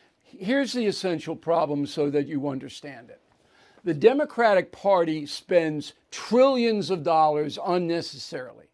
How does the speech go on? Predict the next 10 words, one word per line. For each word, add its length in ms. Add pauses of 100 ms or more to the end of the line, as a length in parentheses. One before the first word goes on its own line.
(440)
Since 240
Biden 420
has 140
been 160
in 120
office, 600 (300)
less 240
than 120
two 240
years, 380